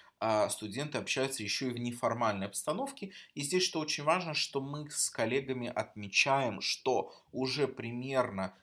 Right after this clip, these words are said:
на второй или на третий день студенты, когда общаются друг с другом, они забывают, из каких они стран. И это главный показатель того, что,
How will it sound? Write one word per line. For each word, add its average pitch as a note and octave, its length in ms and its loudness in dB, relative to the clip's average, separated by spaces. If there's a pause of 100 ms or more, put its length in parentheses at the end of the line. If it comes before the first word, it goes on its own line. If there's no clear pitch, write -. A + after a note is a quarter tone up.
на A#2 160 -4
второй C3 460 4
или G#2 80 -4
на G#2 120 -2
третий G2+ 340 -4
день C#3+ 220 -4
студенты, A#2 680 -6
когда F#2+ 360 0
общаются G#2 540 0
друг G2 280 -6
с - 20 -20
другом, E3 340 -2 (220)
они D#3 260 6
забывают, D3+ 800 6
из C3+ 120 -2
каких C3+ 440 -2
они A#2+ 180 0
стран. A#2+ 580 4 (260)
И C3+ 60 -2
это D3+ 200 2
главный C3+ 540 6
показатель A#2+ 760 4
того, C3 420 4
что, - 760 6